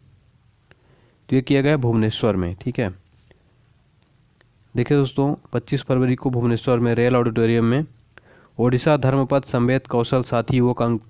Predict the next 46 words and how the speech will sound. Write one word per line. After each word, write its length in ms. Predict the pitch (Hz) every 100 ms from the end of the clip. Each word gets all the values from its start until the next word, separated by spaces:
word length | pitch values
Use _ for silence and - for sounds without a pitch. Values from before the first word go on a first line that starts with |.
| -
कॉन्क्लेव 400 | 117 117 127 135
का 120 | -
उद्घाटन 300 | 113 117 135
किया 160 | 127 135
गया 160 | 135
है 140 | 139 170 - - _
और 120 | 117
पहली 340 | 117 127 135 160
बार 220 | 151 151 - _
कौशल 420 | 175 170 147 143
साथी 500 | 135 131 123 143 143 160 _ _ - _ -
युवा 380 | 123 127 135
कॉन्क्लेव 380 | 135 131 127 131
को 140 | 123 143
उड़ीसा 280 | 127 139
में 100 | 131 147
चार 140 | 135
सौ 120 | 120
सत्ताईस 320 | - - 127
स्थानों 300 | 120 127 123
पर 120 | 123 127
लाइव 180 | 120
प्रसारित 300 | 117 113 127
किया 180 | - 110
गया 240 | 98 92 92 - _ _ - _ - - _
और 100 | 120
इसके 240 | 127 - 160
तहत 240 | - 147
दो 120 | 135 135
सौ 120 | 156
कौशल 300 | 139 135 147
साथी 280 | 131 131 135
पहल 200 | 127 123
के 80 | 117
तहत 340 | 120 135 - -
करियर 320 | 127 123 139
काउंसलिंग 440 | 135 127 123 127 127
के 80 | 135
लिए 80 |
दो 160 | 135 127
लाख 240 | 127 127
से 100 | -
अधिक 240 | 120 127 113
अभ्यर्थी 360 | 107 110 104
जुटे 280 | 117 107 98
थे। 180 | 85 92